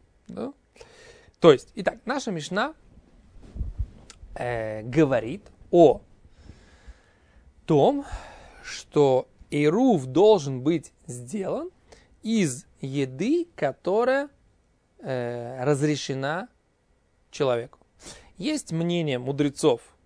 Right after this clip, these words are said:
что она должна быть разреш-, разрешена хотя бы какому-то человеку. Есть мнение Сумхуса, что она должна быть разрешена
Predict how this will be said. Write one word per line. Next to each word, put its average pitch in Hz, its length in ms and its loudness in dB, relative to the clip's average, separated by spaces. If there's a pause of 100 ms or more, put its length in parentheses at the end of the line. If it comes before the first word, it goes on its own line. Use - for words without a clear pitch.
(460)
что - 180 -8
она 139 140 -2
должна 143 260 0
быть 135 160 -6
разреш-, 131 560 -8
разрешена 135 640 -6
хотя 147 280 -2
бы 139 100 -6
какому-то 123 500 -2
человеку. 208 500 -8 (400)
Есть 202 200 -6
мнение 254 280 -6
Сумхуса, 285 480 -4
что 208 140 -10
она 233 80 -6
должна 208 240 -2
быть 196 100 -6
разрешена 156 640 -4